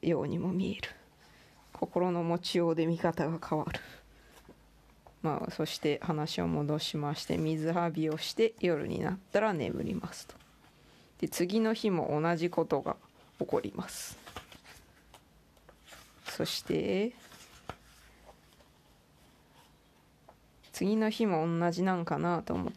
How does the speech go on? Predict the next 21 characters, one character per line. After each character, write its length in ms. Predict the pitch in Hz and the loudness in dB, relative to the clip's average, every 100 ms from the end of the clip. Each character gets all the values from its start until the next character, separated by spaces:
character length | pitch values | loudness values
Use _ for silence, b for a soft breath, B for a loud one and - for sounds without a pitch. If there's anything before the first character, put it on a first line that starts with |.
| - | -4
た 80 | - | 0
ら、 140 | 160 | 2
夢 340 | 147 151 185 | 2 2 2
の 300 | 208 208 202 - | 2 2 0 0
話 460 | 185 180 175 - | 0 2 0 -2
に 100 | - | -2
な 80 | - | -2
り 140 | - 214 | -2 -4
ま 160 | 226 | -4
す。 220 | - - - - - - - B B B B | -10 -12 -16 -20 -20 -20 -20 B B B B
し 120 | - - | -8 -2
か 100 | 175 | -2
し、 260 | - 160 | 0 2
夢 240 | 160 190 214 | 2 4 4
の 140 | 220 | 4
中 280 | 214 220 214 | 2 4 4
で 120 | 156 | 4
も 140 | 147 | 2
そ 180 | 165 - | 0 0
れ 120 | 131 | 0
が 220 | 87 80 | 2 0